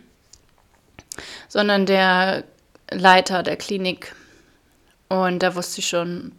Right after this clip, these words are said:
es wurde wie, also ich hatte schon im Gefühl, da, da ist wieder nichts rausgekommen, also keine eindeutige Diagnose, wie er sonst einfach immer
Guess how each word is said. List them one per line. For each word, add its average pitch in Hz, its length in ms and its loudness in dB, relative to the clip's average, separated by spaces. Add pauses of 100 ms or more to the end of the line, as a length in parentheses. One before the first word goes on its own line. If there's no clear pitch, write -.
(160)
es 190 180 -10
wurde 170 320 0
wie, 185 280 -4
also 175 240 0
ich - 240 -6 (180)
hatte 180 180 0
schon 185 220 -2
im 180 160 -2
Gefühl, 185 360 0
da, 165 160 2 (300)
da - 80 -2
ist 190 220 -2
wieder 208 180 2
nichts 196 220 -4
rausgekommen, 170 520 -4
also 170 280 -8
keine 190 320 -2
eindeutige 175 840 -4 (760)
Diagnose, 190 800 4
wie 180 240 -8
er 175 140 0
sonst 175 400 -2
einfach 170 260 -6
immer 175 580 0